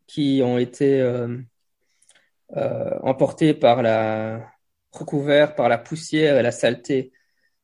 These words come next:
Est-ce que c'était un cauchemar ? Est-ce que c'était une, un tour dans mon esprit ? Est-ce que j'ai été, euh, tourmenté par les Dark Powers, les, les pouvoirs obscurs ?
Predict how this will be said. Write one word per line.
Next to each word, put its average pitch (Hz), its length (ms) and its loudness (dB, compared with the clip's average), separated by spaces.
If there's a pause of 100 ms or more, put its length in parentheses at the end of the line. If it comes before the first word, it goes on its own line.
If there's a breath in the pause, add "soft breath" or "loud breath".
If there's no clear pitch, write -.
(100)
Est-ce - 140 -12
que 156 80 -4
c'était 160 220 2
un 143 100 6
cauchemar ? 165 720 0
Est-ce 156 80 -10
que - 80 -10
c'était 156 400 -2
une, 131 500 -2 (760)
un 131 120 -4
tour 196 240 2
dans 170 120 4
mon 160 120 4
esprit ? 165 540 -4 (720)
Est-ce 160 200 0
que 160 120 -2
j'ai 143 180 2
été, 139 340 2
euh, 113 140 4
tourmenté 135 540 -2
par 131 180 -6
les 117 100 -4
Dark 131 380 -2
Powers, 147 380 0 (140)
les, - 100 -8 (160)
les 131 100 -8
pouvoirs 139 420 -2
obscurs ? 143 540 -10